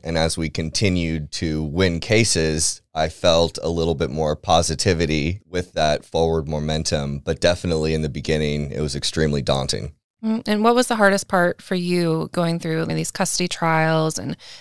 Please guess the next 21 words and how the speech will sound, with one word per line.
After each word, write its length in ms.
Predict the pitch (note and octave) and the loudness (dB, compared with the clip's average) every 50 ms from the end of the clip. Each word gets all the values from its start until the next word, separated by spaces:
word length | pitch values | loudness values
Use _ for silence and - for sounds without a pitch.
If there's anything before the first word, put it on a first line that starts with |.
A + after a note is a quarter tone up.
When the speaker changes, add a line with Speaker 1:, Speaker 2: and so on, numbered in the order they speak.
| - _ | -20 _
Speaker 2:
having 280 | - F#3+ F3+ F#3 F3+ F3 | 0 2 2 4 4 2
to 60 | F3 | 2
go 100 | E3+ E3+ | 2 2
back 200 | E3+ D#3+ D#3+ - | 2 2 0 -2
to 80 | - | -4
court 420 | - - - E3+ D#3+ D#3+ D#3+ D#3+ D#3+ | -6 0 2 4 4 6 4 4 2
and 120 | D#3+ D#3+ | 2 0
making 300 | D#3+ E3 D#3 - E3+ E3 | 0 0 -2 -2 -4 -4
filings? 640 | D#3+ - E3 D#3 D#3 D#3+ E3 D#3+ D#3 D#3 D#3+ E3 - | -4 -2 -2 -2 0 0 0 0 0 0 -2 -4 -2
What's 240 | - F#3+ - - - | -2 -2 -2 -2 -2
the 80 | - | -2
hardest 340 | F#3+ - F3+ E3+ E3+ - - | 0 2 2 2 2 0 0
part 220 | - F3 - - _ | -2 -4 -4 -4 _
for 100 | - F3+ | -8 -10
you? 280 | E3+ - - G#3+ G3+ F#3+ _ _ _ _ _ _ _ _ _ _ _ _ _ - | -8 -8 -8 -10 -10 -12 _ _ _ _ _ _ _ _ _ _ _ _ _ -8
Speaker 1:
I'd 80 | F#2+ | 2
say 140 | - C3 A2+ | 4 4 6
the 100 | F2+ F2+ | 6 6
hardest 480 | F2 F#2 F#2+ F#2+ F#2 G2 - - - - | 6 6 6 6 6 4 2 2 0 4
part 380 | - F2+ F2 F2+ F2+ F2+ B1 | 6 6 8 8 6 4 2
was 640 | D2+ F2 E2 D#2+ D#2+ D#2+ D#2 D#2 - - - - - | 2 2 2 2 2 0 -2 -2 -4 -4 -4 -6 -10